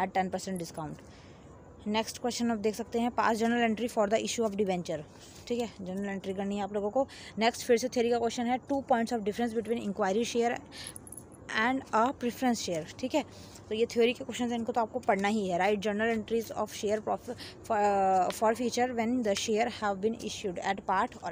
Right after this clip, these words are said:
at premium, ठीक है। फिर tenth question again जो है आप लोगों का practical है, ठीक है। Next eleventh में आप लोग देख सकते हैं note लिखना है, calls in advance और calls in arrears, ठीक है, इस पर अग्रिम याचना और अदत्त याचना।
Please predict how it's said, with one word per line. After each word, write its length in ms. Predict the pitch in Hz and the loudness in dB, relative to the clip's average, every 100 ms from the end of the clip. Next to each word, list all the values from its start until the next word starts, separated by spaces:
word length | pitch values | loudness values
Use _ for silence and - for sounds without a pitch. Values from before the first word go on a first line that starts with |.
| - | -4
at 140 | 196 - | -6 -6
premium, 360 | 180 160 147 156 - - - - | -8 -6 -10 -12 -18 -20 -12 -6
ठीक 120 | 269 | -4
है। 80 | 277 | -2
फिर 160 | 254 | -2
tenth 220 | 220 214 | 0 -2
question 280 | 208 208 226 - | -2 -6 -6 -4
again 280 | 196 208 226 | -2 0 0
जो 100 | 226 | -2
है 120 | 220 | 0
आप 200 | 220 190 | 0 0
लोगों 220 | 185 180 | 0 0
का 140 | 185 294 - - - | 0 0 -2 -16 -6
practical 440 | 214 185 - 151 147 | -4 -4 -6 -6 -6
है, 160 | 160 - - | -8 -12 -8
ठीक 160 | - 294 | -4 -2
है। 80 | 311 - - - - - | -2 -6 -16 -16 -16 -10
Next 360 | 202 208 - - | -6 -6 -8 -8
eleventh 380 | 208 220 226 233 | 0 2 2 0
में 140 | 240 240 | 0 2
आप 180 | 226 226 | 2 -2
लोग 120 | 214 | 0
देख 140 | 220 | 0
सकते 240 | 240 214 240 | -2 -4 -2
हैं 160 | 247 262 - - 208 | -2 -4 -10 -8 2
note 220 | 233 226 | 2 4
लिखना 240 | 247 240 | 2 2
है, 200 | 240 269 262 - | 2 0 -2 2
calls 200 | 214 220 | 2 2
in 160 | 233 208 | 0 0
advance 340 | 185 202 254 | 2 2 0
और 160 | 208 202 | -2 0
calls 200 | 185 190 | 0 0
in 100 | 233 185 | -2 -2
arrears, 400 | 180 143 165 - | -4 -4 -8 -2
ठीक 160 | 262 285 | 0 0
है, 80 | - - - - | -4 -10 -14 -8
इस 100 | 208 | -8
पर 180 | - 156 185 | -6 -4 -4
अग्रिम 320 | 196 233 226 | 0 2 4
याचना 340 | 196 208 262 | 2 2 2
और 80 | 240 | 2
अदत्त 360 | 190 202 190 170 | 2 0 0 -2
याचना। 360 | 156 - 156 | -4 -6 -10